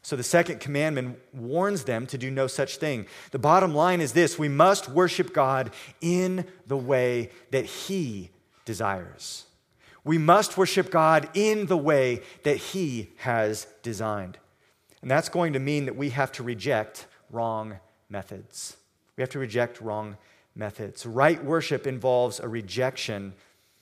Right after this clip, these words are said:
of wrong methods. But right worship, secondly, involves a realization of God's character. It involves a realization of God's character. Look back at verse five.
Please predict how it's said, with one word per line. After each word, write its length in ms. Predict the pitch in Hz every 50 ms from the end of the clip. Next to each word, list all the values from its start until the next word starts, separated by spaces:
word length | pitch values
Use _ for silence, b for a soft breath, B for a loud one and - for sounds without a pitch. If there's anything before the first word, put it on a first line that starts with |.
| b b b b b b b b _ _ _ _ _ -
of 160 | - 117 113
wrong 360 | 123 123 117 120 117 110 113 117 - _ -
methods. 800 | 117 113 113 113 - 123 101 - - - - - - - - _ _ _ _ _ _ _ _ _ _ _ _ _ _ _ _ _ - -
But 120 | - 143 131
right 240 | 131 139 143 151 131
worship, 340 | 135 139 127 - - -
secondly, 520 | - - 139 139 - - 151 - 123 123 117
involves 520 | 110 117 110 117 110 107 110 110 107 107 -
a 60 | 113
realization 840 | 107 127 135 131 113 104 92 107 110 113 113 - - 101 92 92 90 b b b b b b b b b b
of 160 | b 123 95 95
God's 480 | 110 101 101 98 98 98 95 - - - _ _ _ _ -
character. 540 | - - 110 104 101 - - - 90 87 90 _ _ _ _ _ _ _ _ _ _ - - _ _ -
It 60 | 131
involves 340 | 139 143 139 156 156 151 143
a 40 | 139
realization 600 | 131 151 151 143 127 113 127 123 120 - - 135
of 80 | 123 98
God's 460 | - 110 101 101 101 101 98 - - B B B B B B B
character. 600 | - - 120 113 107 101 - - 101 87 - - _ _ _ _ _ _ _ _ _ _ _ _ _ _ _ _ _ _ _ _ _ _ b b b b b b b b b b - -
Look 120 | 135 139
back 220 | - 165 151 - 160
at 60 | 123
verse 360 | 107 123 117 113 - - -
five. 600 | - - - 120 110 107 95 92 95 - - -